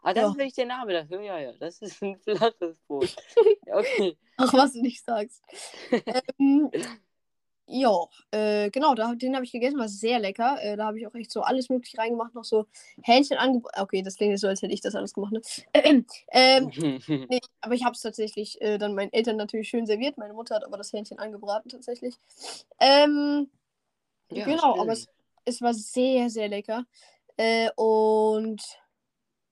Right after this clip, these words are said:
Speaker 2: ja.
Speaker 1: Ich bin mir sicher, du hast da jetzt irgendwie ein Wort untergebracht.
Speaker 2: Nee, hab ich nicht. Ich kann dich beruhigen.
Speaker 1: Oha, okay. Tatsache. Äh, ja, aber
Speaker 2: War Tatsache ein Wort? Nee, das, das ist so ein Wort von dir einfach, ne?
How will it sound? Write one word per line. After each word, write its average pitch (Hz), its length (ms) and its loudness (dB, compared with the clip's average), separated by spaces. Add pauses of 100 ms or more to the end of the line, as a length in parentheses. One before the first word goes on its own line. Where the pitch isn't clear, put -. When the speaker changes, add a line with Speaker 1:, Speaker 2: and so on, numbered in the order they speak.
(100)
Speaker 2:
ja. - 180 -10 (2000)
Speaker 1:
Ich 135 120 -6
bin 160 120 6
mir 160 140 8
sicher, 196 220 4
du 180 120 0
hast 185 180 -4
da 185 40 2
jetzt 165 160 -2
irgendwie 165 420 -4
ein 151 280 -6
Wort 139 220 -6
untergebracht. 175 640 -12
Speaker 2:
Nee, 302 180 4
hab 262 140 2
ich 220 100 -10
nicht. 202 160 -8
Ich 202 100 -14
kann 226 140 -6
dich 220 140 -8
beruhigen. 208 460 -8 (340)
Speaker 1:
Oha, 143 420 -4
okay. 123 420 -14 (420)
Tatsache. 139 440 -10 (420)
Äh, 170 260 8
ja, 180 320 8 (540)
aber 175 240 -4
Speaker 2:
War 180 220 6
Tatsache 180 220 0
ein - 80 -8 (300)
Wort? 262 280 -4
Nee, 220 160 0
das, 214 140 -4
das 233 140 -4
ist 240 140 -4
so 254 100 2
ein 240 100 4
Wort 240 160 4
von 240 140 2
dir 240 180 6
einfach, 196 240 -4
ne? 220 180 -4